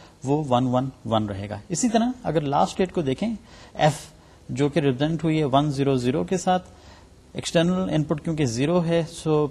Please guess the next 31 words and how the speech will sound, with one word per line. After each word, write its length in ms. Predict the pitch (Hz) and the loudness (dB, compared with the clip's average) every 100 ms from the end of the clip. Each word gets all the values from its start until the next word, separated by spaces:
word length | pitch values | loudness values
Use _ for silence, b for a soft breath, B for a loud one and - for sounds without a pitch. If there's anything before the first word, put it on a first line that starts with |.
| - | -4
نیکسٹ 340 | - 135 160 - | -6 -2 -2 -2
اسٹیٹ 280 | 156 151 151 | -2 -2 0
جو 80 | |
ہے 60 | 151 | 0
وہ 260 | 143 135 117 | 2 0 2
یہی 260 | 117 147 | 2 2
رہے 200 | 175 170 156 | 2 2 0
گی، 220 | 165 135 | -4 -2
ون 220 | 120 139 | 0 2
زیرو 200 | 156 151 | 2 0
زیرو 240 | 131 147 | 0 0
ہی 100 | 165 | 2
رہے 240 | 165 156 151 | 2 0 0
گی، 140 | 156 156 B | -2 -4 B
آؤٹ 260 | - 127 131 | 2 2 2
پٹ 180 | 170 151 | -2 0
جو 120 | 151 | -2
ہے 80 | 196 - | -2 0
ون 180 | 135 131 | 0 2
ون 220 | 131 147 196 131 | 2 0 -2 -6
زیرو 300 | 110 101 101 | -4 -4 -6
ہے۔ 100 | 95 - - - - - _ _ _ _ _ _ _ _ _ - - | -10 -18 -20 -20 -20 -20 _ _ _ _ _ _ _ _ _ -20 -2
آئیے 140 | 180 | 0
دیکھتے 260 | 208 208 214 | 2 0 -2
ہیں 100 | 208 | -2
جے 180 | 156 165 | -2 -2
کے 120 | 196 | -4
فلپ 180 | - 156 | -6 -6
فلاپ 240 | 180 175 | -4 -4
ان 80 | 156 | -4
پٹ 120 | 175 | -4